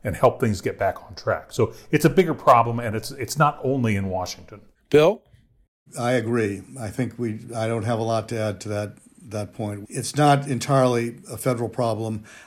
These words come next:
Speaker 3: Uh, I think the other distinction, too, though, and Scott has talked about this in the past, is that some of these problems are short-term and work their way through, and some of them are long-term and are not gonna be solved even by the things he's talking about.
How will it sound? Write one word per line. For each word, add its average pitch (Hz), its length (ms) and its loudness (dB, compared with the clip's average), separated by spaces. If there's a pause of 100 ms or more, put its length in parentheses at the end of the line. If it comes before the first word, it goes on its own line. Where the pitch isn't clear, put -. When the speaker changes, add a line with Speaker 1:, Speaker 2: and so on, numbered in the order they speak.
(160)
Speaker 3:
Uh, 135 260 -6
I 135 80 2
think 202 200 2
the 147 120 4
other 160 180 6
distinction, 127 600 0
too, 131 220 2
though, 110 360 0
and 117 320 -6
Scott 139 320 4
has 117 160 -2
talked 123 280 0
about 110 260 -2
this 107 200 -6
in 101 100 -6
the 98 80 -10
past, 110 500 -2
is 101 180 -8
that 107 180 -8 (480)
some 160 220 2
of 160 60 2
these 139 140 4
problems 120 480 2
are 110 80 -2
short-term 113 560 -4
and 107 100 -4
work 110 200 -4
their 107 100 -8
way 107 160 -4
through, 120 440 -2 (240)
and 107 100 -6
some 175 180 2
of 175 80 4
them 139 140 6
are 120 60 2
long-term 123 540 2
and 110 100 -2
are 113 80 -2
not 117 200 0
gonna 107 140 -4
be 104 100 -6
solved 113 420 0
even 107 200 -2
by 110 120 0
the 104 100 -2
things 101 260 -6
he's 101 160 -8
talking 110 280 -4
about. 104 320 -6